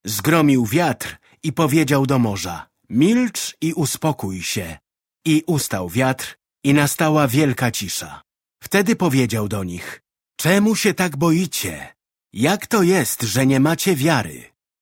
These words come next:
I ogarnął ich wielki strach. I mówili jeden do drugiego: "Kim on jest, że nawet wiatr i morze są mu posłuszne?" Rozdział piąty.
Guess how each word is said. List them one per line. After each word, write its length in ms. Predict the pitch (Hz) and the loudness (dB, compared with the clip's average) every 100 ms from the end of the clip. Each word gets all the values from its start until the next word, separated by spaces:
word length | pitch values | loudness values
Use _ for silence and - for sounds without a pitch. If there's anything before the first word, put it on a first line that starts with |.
| _ | _
I 140 | 170 180 | -4 -2
ogarnął 580 | 147 170 156 147 139 | 0 2 4 4 2
ich 340 | 143 147 110 107 | 0 -2 -2 -2
wielki 400 | 117 139 113 117 | 0 0 -2 -6
strach. 680 | - 135 131 90 - - _ - | -4 -2 -2 -4 -10 -20 _ 0
I 120 | 160 | 4
mówili 520 | 160 151 180 185 151 | 4 4 0 0 0
jeden 360 | 135 175 160 151 | 0 2 2 2
do 140 | 143 | 2
drugiego: 680 | 135 143 120 123 90 92 82 - _ - | 2 0 2 0 -2 -8 -10 -14 _ -6
"Kim 220 | - 240 | 2 4
on 160 | 226 208 | 4 4
jest, 300 | 180 123 - | 2 0 -4
że 220 | 117 135 | 0 2
nawet 320 | 156 147 120 | 2 0 -2
wiatr 420 | 107 165 180 - - | 0 0 -2 -6 0
i 100 | 156 | 2
morze 420 | 139 185 147 104 | 4 2 0 -2
są 280 | - 120 117 | -4 -2 2
mu 160 | 123 120 | 0 0
posłuszne?" 880 | 123 113 - 135 - 90 78 - - _ _ _ _ _ _ _ _ _ - | -2 -4 -4 -6 -8 -10 -12 -18 -20 _ _ _ _ _ _ _ _ _ -2
Rozdział 600 | 131 202 143 160 147 135 | 2 2 0 0 2 0
piąty. 640 | - 120 87 69 - 76 | -2 -4 -4 -10 -16 -16